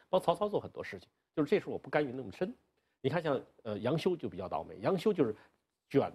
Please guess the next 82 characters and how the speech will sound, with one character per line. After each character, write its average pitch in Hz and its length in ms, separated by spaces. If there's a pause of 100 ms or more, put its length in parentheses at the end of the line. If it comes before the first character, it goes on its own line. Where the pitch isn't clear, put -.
到 - 220
曹 113 200
操 127 160
继 175 160
承 135 200
人 98 120
的 120 60
事 117 160
件 123 100
里 82 60
面 82 140
太 - 180
深 - 160
了， - 140 (280)
而 170 240
司 - 200
马 147 180
懿 151 160
呢， 90 80 (180)
还 - 160
懂 - 160 (120)
得 113 80
怎 - 160
么 101 80
样 135 160
的 90 100 (220)
就 117 80
是 - 0
控 170 360
制 - 160
曹 - 200
操 101 260 (240)
来 95 260 (220)
支 127 100
持 104 200
曹 - 120
丕。 101 160 (480)
比 110 80
如 127 120
说 139 160
当 135 200
时 123 80
曹 104 160
操 104 220
做 104 180
这 - 120
么 92 80
一 - 20
件 76 140
事 - 160
情， - 100 (220)
说 123 180 (240)
我 104 100
让 127 140
我 98 60
的 123 80
两 90 180
个 - 60
儿 104 180
子， 170 140 (120)
是 117 60
吧， - 220
一 123 100
人 202 100
给 107 140
支 123 120
令 107 180
箭， - 200 (300)
传， 110 340
传 123 220
令 190 100
到 107 140
前 - 160
面 123 100
去， - 160 (340)
啊， 90 120
从 135 240
城， 135 340
城 131 160
门 143 120
出 175 120
去， - 220